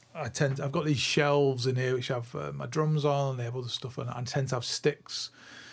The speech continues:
kind of everywhere just so I can grab a pair of sticks. Never have, don't, you know, never have, uh, the, the, the rule I have in here is, is never be a, like, within arm's reach of a pair of sticks.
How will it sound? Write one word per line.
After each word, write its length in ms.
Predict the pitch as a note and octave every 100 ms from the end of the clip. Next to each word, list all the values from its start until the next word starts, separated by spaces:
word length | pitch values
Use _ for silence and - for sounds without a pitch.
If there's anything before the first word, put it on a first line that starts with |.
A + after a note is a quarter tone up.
| - -
kind 160 | - B2
of 320 | A#2+ - - _ _ _ -
everywhere 520 | B2+ A#2+ A2+ G#2+ G2
just 200 | - -
so 100 | B2
I 20 |
can 160 | G#2 A#2+
grab 300 | C#3 B2+ A2+
a 40 |
pair 200 | - C3+
of 100 | A#2
sticks. 400 | - - - -
Never 220 | C#3 C3+
have, 160 | A#2+ A#2 B2 -
don't, 240 | C3 C3+ - C#3+
you 80 |
know, 80 | B2+
never 280 | B2 C#3 C3+
have, 520 | B2 B2 A#2+ - - - - - - - _ D3+
uh, 360 | - C#3 C#3 -
the, 160 | D#3+ E3+
the, 100 | F3+
the 160 | E3
rule 280 | E3+ G#3 G3
I 80 | D3
have 160 | D#3
in 120 | D3 C#3
here 460 | D3+ C#3+ B2 B2+ -
is, 420 | C#3 C#3 B2+ - - -
is 140 | C#3+
never 320 | C#3 C#3+ C3+
be 200 | C3 C#3
a, 280 | C#3 C3+ C#3 D3+ _
like, 220 | C#3+ C3+ C#3+
within 600 | D3 C3+ C#3 C3+ C3+ C3+ C#3+
arm's 320 | C3 B2+ A#2+
reach 180 | B2+ B2+
of 80 | B2
a 60 |
pair 140 | - A#2
of 80 |
sticks. 520 | - - C3+ - -